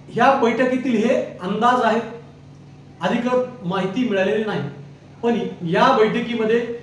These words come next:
याच मुद्द्यावर चर्चा झाली असावी असं म्हटलं जात आहे.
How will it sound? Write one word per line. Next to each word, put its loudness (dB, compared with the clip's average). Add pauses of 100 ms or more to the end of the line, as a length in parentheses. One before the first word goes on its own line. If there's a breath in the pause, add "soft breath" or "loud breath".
(140)
याच 4
मुद्द्यावर 0
चर्चा 0
झाली 0
असावी 0 (340)
असं 0
म्हटलं 2
जात 0
आहे. -2